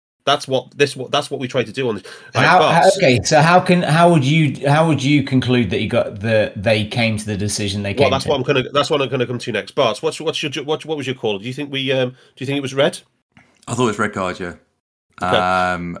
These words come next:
Speaker 3: and I thought, uh, in terms of var, the first check they did was denial of a goal scoring opportunity.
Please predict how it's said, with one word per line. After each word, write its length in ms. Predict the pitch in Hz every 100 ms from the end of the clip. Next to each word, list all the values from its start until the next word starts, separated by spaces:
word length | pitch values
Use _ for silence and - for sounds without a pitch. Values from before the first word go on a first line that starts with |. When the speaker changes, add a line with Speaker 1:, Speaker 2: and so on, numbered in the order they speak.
| -
Speaker 3:
and 140 | 95 95
I 100 | 92
thought, 480 | - 101 92 90 _ _ _ _ _ _ _ -
uh, 600 | 107 104 95 90 90 - 101
in 200 | 120 120
terms 300 | - 120 123
of 80 | 107
var, 280 | 104 107 92
the 60 |
first 320 | 92 110 101 -
check 160 | 107
they 100 | 92
did 220 | - 98
was 80 | 95
denial 340 | - 90 90 87
of 120 | 80
a 40 |
goal 160 | 85 82
scoring 220 | - 85
opportunity. 540 | 82 - 87 78 82